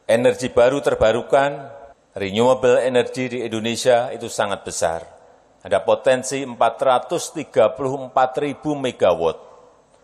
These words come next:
baik dari hydropower, baik dari geothermal, baik dari solar panel, baik dari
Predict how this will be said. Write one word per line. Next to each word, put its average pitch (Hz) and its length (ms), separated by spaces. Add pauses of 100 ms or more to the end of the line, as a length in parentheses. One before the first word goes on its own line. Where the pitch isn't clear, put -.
(320)
baik 117 320
dari 104 240
hydropower, 104 800 (640)
baik 107 320
dari 101 480
geothermal, 113 1040 (280)
baik 107 320
dari 101 560 (400)
solar 113 400
panel, 120 480 (560)
baik 110 400
dari 101 560